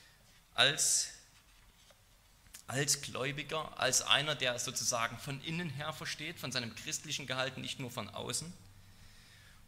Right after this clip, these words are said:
Und Jesus stellt diese Frage seinen Jüngern, er stellt sie der Volksmenge, er stellt sie uns. Und das Interessante ist hier in seiner Auflösung, in seiner Erklärung des Gleichnisses, dass das Gleichnis scheinbar eine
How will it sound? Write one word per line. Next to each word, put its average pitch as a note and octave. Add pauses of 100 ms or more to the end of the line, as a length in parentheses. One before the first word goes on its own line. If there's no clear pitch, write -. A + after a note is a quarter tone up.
Und C3
Jesus C#3
stellt C#3
diese B2
Frage B2+
seinen A#2 (140)
Jüngern, D3
er A2+
stellt B2
sie G#2+ (240)
der G#2+
Volksmenge, D3
er A2+
stellt B2
sie -
uns. C#3+ (840)
Und C3
das C#3
Interessante D3+
ist E3
hier F3
in D3 (240)
seiner C#3
Auflösung, C3
in B2
seiner C3+
Erklärung D#3+
des C3
Gleichnisses, C#3
dass C3
das -
Gleichnis C#3
scheinbar D3
eine C3+